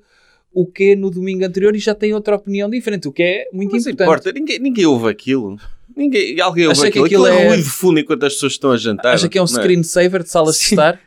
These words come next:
Speaker 2: acho que é. Porque, tipo, o doutor Marcos Mendes é aquela pessoa, nunca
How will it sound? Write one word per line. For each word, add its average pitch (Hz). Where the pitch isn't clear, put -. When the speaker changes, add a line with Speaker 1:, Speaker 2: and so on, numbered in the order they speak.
Speaker 2:
acho -
que 156
é. 147
Porque, 185
tipo, 135
o 175
doutor 185
Marcos 170
Mendes 127
é 151
aquela 147
pessoa, 123
nunca 190